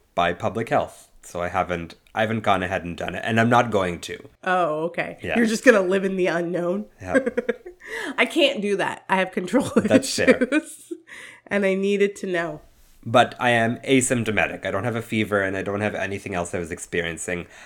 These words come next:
Speaker 1: other than my lower back pain, which is why I'm not recording in my sound studio slash closet,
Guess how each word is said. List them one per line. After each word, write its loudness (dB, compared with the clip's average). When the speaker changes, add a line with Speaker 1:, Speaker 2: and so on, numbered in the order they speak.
Speaker 1:
other 4
than 0
my 2
lower 2
back 0
pain, -6
which -8
is -6
why -4
I'm -8
not 4
recording 0
in -2
my -2
sound -4
studio -6
slash -4
closet, -2